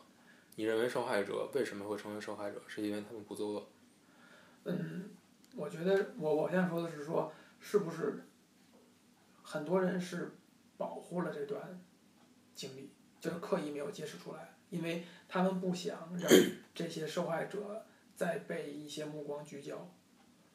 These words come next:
Speaker 2: 就是再去，去思考他们，你们是通过在这个环境下，通过一些卑劣的手段，或者说已经没有人性的手段才能够活下来的，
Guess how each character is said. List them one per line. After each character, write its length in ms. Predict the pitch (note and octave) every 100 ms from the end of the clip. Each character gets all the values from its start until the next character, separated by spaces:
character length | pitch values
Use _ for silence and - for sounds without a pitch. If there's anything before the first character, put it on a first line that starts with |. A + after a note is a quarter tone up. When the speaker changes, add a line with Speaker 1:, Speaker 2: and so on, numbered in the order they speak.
| - -
Speaker 2:
就 100 | -
是 120 | E3+ E3+
再 140 | F3+
去， 340 | F3 D#3 - - - -
去 160 | - D3+
思 200 | - F3+
考 160 | D3+ -
他 80 | C#3+
们， 200 | C#3+ D#3+
你 120 | D#3
们 140 | D#3
是 140 | E3+ F3
通 180 | F3 E3+
过 340 | D#3 - - - - - - - _ -
在 120 | F3
这 80 | D#3
个 80 | D3
环 200 | D3 D#3
境 100 | D#3
下， 300 | D#3 - - - - - - - -
通 140 | F3
过 120 | E3+
一 60 | D3+
些 180 | D#3+ -
卑 240 | F3+ F3
劣 200 | F3 -
的 80 | -
手 220 | - - -
段， 260 | - F3+ - - - - -
或 140 | D#3+
者 100 | D3
说 300 | D3 D#3 D#3+ - - - -
已 80 | -
经 160 | D3
没 100 | D3
有 120 | C#3+ C#3+
人 180 | C#3+
性 180 | D3+ F3
的 60 | D#3
手 160 | -
段 220 | C#3+ D3 D3+
才 260 | - D3+
能 160 | D#3 D#3+
够 220 | D#3 -
活 300 | - - D#3
下 160 | D#3 D3
来 200 | - F#3
的， 220 | F3+ -